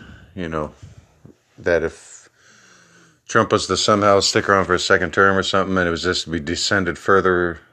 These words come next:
into just madness and chaos and, uh, and even widening, further widening of the wealth gap,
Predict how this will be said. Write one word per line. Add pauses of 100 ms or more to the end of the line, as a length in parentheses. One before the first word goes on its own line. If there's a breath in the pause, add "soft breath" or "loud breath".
(140)
into
just
madness
and
chaos
and, (840 loud breath)
uh,
and
even
widening, (340)
further
widening
of
the
wealth
gap,